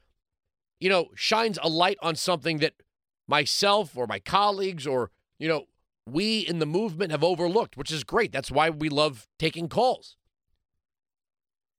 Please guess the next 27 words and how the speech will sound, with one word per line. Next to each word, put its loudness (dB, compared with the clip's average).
But 2
I 6
would 2
love 2
somebody -2
to -4
explain -2
these -2
three -4
major -2
things. -6
Either 0
bodily 2
autonomy 0
doesn't -4
change -2
because -4
you're -6
talking -2
about -2
something -6
being 0
contagious -4
versus -4
a -2
growing -2
child. -2